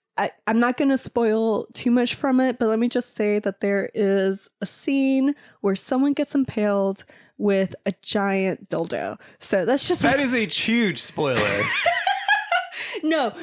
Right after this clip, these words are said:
Speaker 1: no, it's not a
Speaker 2: Thank
Speaker 1: spoiler.
Speaker 2: I,
Speaker 1: It,
Speaker 2: I,
Speaker 1: sorry,
Speaker 2: I,
Speaker 1: excuse me, excuse me.
Speaker 2: I've
Speaker 1: It's
Speaker 2: been
Speaker 1: not a
Speaker 2: spoiled.
Speaker 1: spo-, it's not a spoiler because I didn't describe the dildo.
Speaker 2: Oh no, now it's spoiled.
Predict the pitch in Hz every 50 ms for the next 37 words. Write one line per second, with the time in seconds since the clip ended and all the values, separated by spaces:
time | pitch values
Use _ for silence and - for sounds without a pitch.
0 | 302 262 269 214 - 220 - 277 294 - - 247 247 247 240 240 254 277 285 -
1 | - - 285 - 190 170 170 254 226 214 247 262 220 180 156 - - 180 175 170
2 | 170 180 151 143 - - - - - - - 147 143 202 277 247 262 277 262 254
3 | 233 - - 254 233 - 226 - - - 147 156 - 160 156 139 131 247 - -
4 | 113 107 101 101 104 104 - - - - - 202 - - 226 220 226 - 254 -
5 | - - 233 220 226 233 233 247 269 277 202 208 233 214 - 233 202 220 208 196
6 | 220 220 214 214 196 220 202 - - - - 180 185 185 180 180 - 196 180 -
7 | 175 180 - - 147 113 117 143 170 165 160 156 151 139 135 135 131 127 120 117
8 | 110 123 143 160 156 147 139 123 - - - - - 107 101 101 101 101 101 98